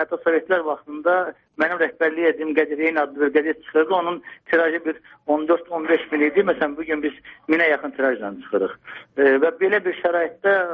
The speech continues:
oxucunu saxlamaq, e, yəni oxucu üçün kifayət qədər informasiya vermək üçün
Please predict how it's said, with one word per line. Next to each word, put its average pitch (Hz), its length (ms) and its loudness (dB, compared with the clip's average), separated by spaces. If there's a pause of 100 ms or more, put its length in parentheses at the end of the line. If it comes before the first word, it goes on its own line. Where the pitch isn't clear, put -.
(140)
oxucunu 156 480 -4
saxlamaq, 147 640 -2
e, 147 140 2 (100)
yəni 147 180 0
oxucu 151 300 -8
üçün 156 180 -10 (320)
kifayət 156 240 -2
qədər 160 160 -6
informasiya 151 480 0
vermək 143 220 -2
üçün 185 160 -12